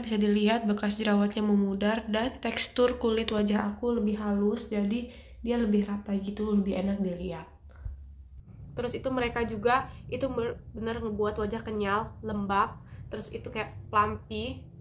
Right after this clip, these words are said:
glowing, dan kayak beneran sehat. Garis-garis halus itu beneran berkurang.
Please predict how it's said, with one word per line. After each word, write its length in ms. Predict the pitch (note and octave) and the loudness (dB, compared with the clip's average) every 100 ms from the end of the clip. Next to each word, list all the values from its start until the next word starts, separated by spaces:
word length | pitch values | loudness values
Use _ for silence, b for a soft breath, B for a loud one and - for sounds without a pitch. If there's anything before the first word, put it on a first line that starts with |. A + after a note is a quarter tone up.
| - - - - - | -18 -16 -16 -16 -4
glowing, 720 | A#3 A3 G#3 G#3 G#3+ A#3+ A#3+ - - G3+ | 0 4 4 2 0 -2 -8 -14 -10 -2
dan 400 | G#3 A3 A#3+ A#3+ | 0 0 -4 -12
kayak 240 | - G#3+ G3+ | -10 -8 -4
beneran 320 | G#3 G#3 G#3+ | -2 -2 -4
sehat. 480 | - G#3 - G3+ - - - - B B B | -6 -4 -2 -2 -2 -16 -20 -20 B B B
Garis-garis 560 | A#3 A3+ A3+ A3 A3+ - | 0 0 0 0 -2 -2
halus 400 | - G#3+ A3 A3+ | 0 0 -2 -6
itu 80 | B3+ | -6
beneran 320 | A3+ G#3+ G#3+ G#3+ | -4 -2 -2 -4
berkurang. 720 | A3 - G#3 G3+ G#3 A3+ | -6 -4 -2 0 -2 -6